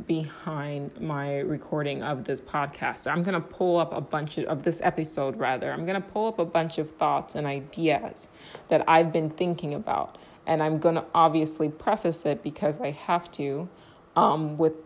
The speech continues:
with this statement that I am not a medical doctor. This does not constitute, constitute as medical advice. Please go see an actual fucking doctor if you have any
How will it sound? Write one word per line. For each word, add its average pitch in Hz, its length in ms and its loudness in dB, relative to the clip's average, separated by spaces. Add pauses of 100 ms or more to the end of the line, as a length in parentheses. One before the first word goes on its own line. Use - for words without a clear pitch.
with 165 240 2
this 156 240 4
statement 135 640 0
that 151 240 2
I 156 60 0
am 151 140 -2
not 151 180 0
a - 20 -2
medical 151 380 0
doctor. 170 500 2
This 156 240 -6
does 147 180 -6
not 180 240 -2
constitute, 156 580 -4 (360)
constitute 160 800 0
as 147 220 2
medical 151 420 0
advice. 156 600 2 (440)
Please 220 600 0 (120)
go 180 300 8
see 190 480 -6
an 170 160 -4
actual 160 440 -2
fucking 151 440 -2
doctor 147 580 2
if - 260 -8
you 147 160 -2
have 143 460 2
any 143 460 -4